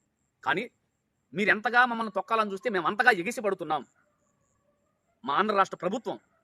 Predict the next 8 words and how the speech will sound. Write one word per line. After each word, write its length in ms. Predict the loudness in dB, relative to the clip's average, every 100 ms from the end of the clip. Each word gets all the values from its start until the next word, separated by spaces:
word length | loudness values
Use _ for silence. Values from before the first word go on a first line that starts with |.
| _ _ _ _ _ _ _ _ _ _
ఎప్పుడున్నా 460 | -4 -2 0 2 2
ఏ 320 | 2 6 6
పార్టీ 380 | 4 -2 -2 -2
పరిపాలించినా 680 | -4 0 0 0 -2 -4 -4 _ -10
ఈ 60 | -2
రాష్ట్రంలో, 560 | 0 0 -4 -4 -4 -8 _ -4
తెలంగాణ 280 | -2 0 2
రాష్ట్రంలో 500 | 0 -4 -8 -8